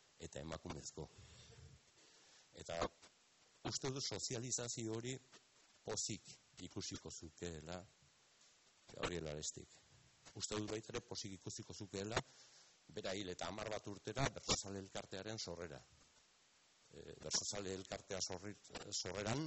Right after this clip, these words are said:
e, garai hartan duda izan genuen. Zeingo dugu bertsolarien sindikatu bat? Ez. Zeingo dugu bertsolarien enpresa bat? Ez. Zeingo dugu, ba, e, kultur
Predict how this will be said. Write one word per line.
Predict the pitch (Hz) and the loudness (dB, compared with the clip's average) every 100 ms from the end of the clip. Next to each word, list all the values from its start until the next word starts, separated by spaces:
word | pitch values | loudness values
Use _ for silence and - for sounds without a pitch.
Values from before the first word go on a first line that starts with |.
| 143 - - - - | 0 -8 -20 -20 -18
e, | - - - | -12 -8 -4
garai | 82 95 90 | 0 2 0
hartan | 95 123 120 92 | 0 -2 -2 -2
duda | 120 120 | -2 0
izan | 82 - 135 | 0 0 0
genuen. | 98 82 76 - | 0 -2 -4 -6
Zeingo | - 120 110 92 | -2 0 0 0
dugu | 87 80 | 2 2
bertsolarien | - 113 123 127 | 2 2 2 2
sindikatu | - 131 135 135 135 | 2 0 2 2 2
bat? | 131 135 - - - | -2 -2 -4 -8 -4
Ez. | 87 - - - - - | -2 -2 -6 -16 -10 -2
Zeingo | 127 123 98 | 0 2 2
dugu | 90 82 | 2 4
bertsolarien | 87 - 120 123 123 | 4 4 2 2 2
enpresa | 123 123 - 127 | 0 0 0 0
bat? | 139 - - | -2 -4 -6
Ez. | 98 82 - - - - | -4 -2 -4 -8 -20 -6
Zeingo | - 117 104 82 | -4 -2 0 0
dugu, | 78 69 | -2 -6
ba, | - | -10
e, | 82 76 - - - - - | -8 -8 -10 -16 -18 -18 -8
kultur | 87 - | -6 -4